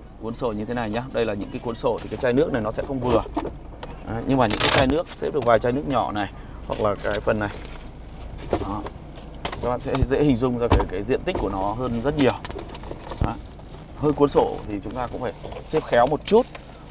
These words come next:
do cái giới hạn về cái không gian đấy. Nếu chúng ta đặt khéo này, đặt khéo này. Đấy. Rồi. Phần cửa bên.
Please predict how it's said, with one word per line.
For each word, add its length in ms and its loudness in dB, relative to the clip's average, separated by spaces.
do 120 0
cái 120 -6
giới 180 4
hạn 260 2
về 140 -2
cái 180 -8
không 120 -8
gian 200 -8
đấy. 240 -4
Nếu 140 -10
chúng 80 -10
ta 100 0
đặt 200 0
khéo 220 2
này, 100 0
đặt 160 -10
khéo 220 -4
này. 100 -2
Đấy. 100 6
Rồi. 100 -2
Phần 140 6
cửa 260 12
bên. 240 10